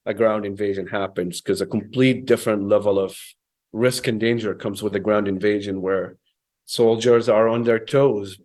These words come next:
Everything that moves becomes a target. And that's why we left as soon as the I D F announced that, hey, North Gaza Strip is not safe.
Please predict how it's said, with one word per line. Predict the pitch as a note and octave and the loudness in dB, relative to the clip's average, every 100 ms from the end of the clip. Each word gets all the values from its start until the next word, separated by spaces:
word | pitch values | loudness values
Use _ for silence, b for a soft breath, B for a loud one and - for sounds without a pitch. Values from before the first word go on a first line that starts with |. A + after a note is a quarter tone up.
| _ _ | _ _
Everything | - G#2+ A2 G#2 G2+ G2 F#2+ | -2 2 2 2 2 0 -2
that | F#2+ G2 | -2 -2
moves | G#2 G#2+ G#2+ F#2+ - | -2 -2 -2 -6 -8
becomes | F2 G2+ F#2+ | -6 -6 -6
a | F2+ | -2
target. | G2 G2+ F#2+ E2+ - _ b b b | 0 2 0 -4 -6 _ b b b
And | G2+ | -2
that's | G#2+ A#2 | 2 2
why | C#3 D3 | 4 4
we | D3 | 4
left | D3 E3 E3 - - | 4 2 -2 -12 -8
as | A2 F#2+ | -6 -4
soon | - C3 C3 | -2 2 2
as | A#2+ | 2
the | A#2+ B2 | 2 2
I | B2 | 2
D | B2 | 2
F | A#2+ A#2 | 2 0
announced | G#2 G#2+ G#2+ G#2 G#2+ | -2 -2 -2 -4 -2
that, | G#2 G2+ | -2 -2
hey, | A2+ G#2+ | -2 0
North | G2 G#2+ - | 0 -2 -2
Gaza | A#2 G#2+ G#2+ G#2+ G#2 | 0 2 2 2 0
Strip | G2+ - A2 F2+ | -2 -4 -6 -4
is | G2 G2 | -10 -4
not | G#2 - | -4 -4
safe. | - G2 G2+ - | -4 -2 -2 -4